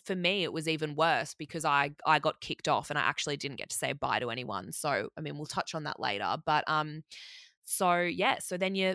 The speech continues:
you're living in the, you're living in the mansion, living the vida loca. What's the setup, you ask? Fucking bunk beds. Go off, sis. Literally, I was in a room with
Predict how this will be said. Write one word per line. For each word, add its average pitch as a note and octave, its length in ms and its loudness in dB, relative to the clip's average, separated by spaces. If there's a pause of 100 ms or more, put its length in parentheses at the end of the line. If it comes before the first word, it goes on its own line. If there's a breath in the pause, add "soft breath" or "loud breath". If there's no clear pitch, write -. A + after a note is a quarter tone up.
you're F#3 160 4
living F#3 280 2
in F#3+ 120 0
the, F#3+ 120 -2
you're F#3 140 0
living G3+ 220 4
in G3+ 80 2
the G3+ 80 2
mansion, E3+ 560 4
living G3 340 4
the G3+ 100 4
vida G#3 600 10
loca. G#3+ 800 8 (260 loud breath)
What's G3+ 300 2
the B3 100 -2
setup, A3+ 480 4
you G3+ 140 4
ask? D#3+ 480 8 (140)
Fucking G3+ 640 4
bunk F#3 380 8
beds. F#3+ 680 8
Go F#3 320 8
off, G3+ 280 6
sis. G#3 640 4
Literally, G3 680 2
I F3 220 8
was F#3 200 2
in E3+ 320 0
a F3 80 2
room D#3 400 -4
with D3 140 -10